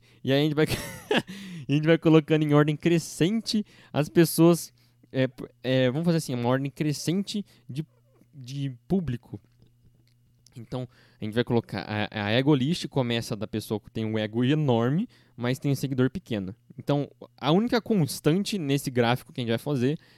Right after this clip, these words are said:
é o ego da pessoa. E o que vai subindo é só o número de seguidor. <laughs> E aí a gente consegue a fórmula secreta. É só falar mal dessa pessoa uma vez. Não precisa nem falar muitas vezes.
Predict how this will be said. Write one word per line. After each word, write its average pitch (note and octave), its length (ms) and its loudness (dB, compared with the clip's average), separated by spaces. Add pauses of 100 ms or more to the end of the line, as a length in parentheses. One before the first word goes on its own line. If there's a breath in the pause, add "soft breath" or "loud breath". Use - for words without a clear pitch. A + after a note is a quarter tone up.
(160 soft breath)
é C#3 100 0
o D3 140 8
ego D3+ 180 8
da D#3 120 2
pessoa. C#3 480 0 (520 soft breath)
E B2 120 0
o C3+ 40 2
que C#3+ 120 -2
vai D3 120 4
subindo C#3 360 0
é C#3+ 60 4
só C#3+ 180 0
o - 20 -2
número C#3 300 2
de C3+ 80 -14
seguidor. C#3+ 360 2 (240)
<laughs> - 580 -10 (500 loud breath)
E C#3+ 80 -4
aí D3 220 0
a D#3+ 40 2
gente E3+ 200 -2
consegue F#3 400 0
a G3 40 6
fórmula A3 480 4
secreta. G#3+ 480 0 (280 loud breath)
É A2+ 100 0
só D#3+ 160 4
falar F3 240 0
mal D#3 260 4
dessa E3+ 200 2
pessoa E3 440 4 (520 soft breath)
uma A#3 240 8
vez. B2+ 400 2
Não D#3+ 80 -2
precisa G3 180 -2
nem G3 320 -2
falar D3+ 320 0
muitas D3+ 400 0
vezes. A#2 260 0